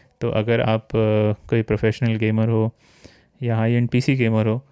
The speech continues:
तो आप सोच सकते हो अपना G-Sync मॉनिटर अपग्रेड करने के लिए। और इसके जो फ़ायदे हैं उन्होंने दिखाए कि, अ, उन्होंने कंपेयर करके दिखाया कि एक सिक्सटी हर्ट्ज and एक वन फ़ोर्टी फ़ोर हर्ट्ज और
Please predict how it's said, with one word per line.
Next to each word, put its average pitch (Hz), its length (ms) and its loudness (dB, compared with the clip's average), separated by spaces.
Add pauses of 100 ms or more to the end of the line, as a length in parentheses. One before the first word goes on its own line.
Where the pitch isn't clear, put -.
(120)
तो 104 480 0
आप 107 300 -2 (180)
सोच 139 240 0
सकते 117 280 -2
हो 113 200 2
अपना 113 400 -4
G-Sync 117 400 0
मॉनिटर 110 580 0
अपग्रेड 110 400 -2
करने 107 240 -4
के 110 120 -6
लिए। 107 180 -6 (1120)
और 107 260 -2
इसके 120 1300 -2
जो 120 180 -2
फ़ायदे 117 400 2
हैं 123 140 2
उन्होंने 120 260 0
दिखाए 117 440 -2
कि, 113 300 -4
अ, 110 560 -6
उन्होंने 113 240 -2
कंपेयर 117 380 0
करके 113 220 -2
दिखाया 110 320 -2
कि 117 120 -4
एक 113 120 -2
सिक्सटी 120 320 -4
हर्ट्ज 107 300 0 (280)
and 107 540 -8
एक 113 200 -8
वन 110 160 0
फ़ोर्टी 113 300 -4
फ़ोर 113 240 0
हर्ट्ज 113 220 0
और 110 120 2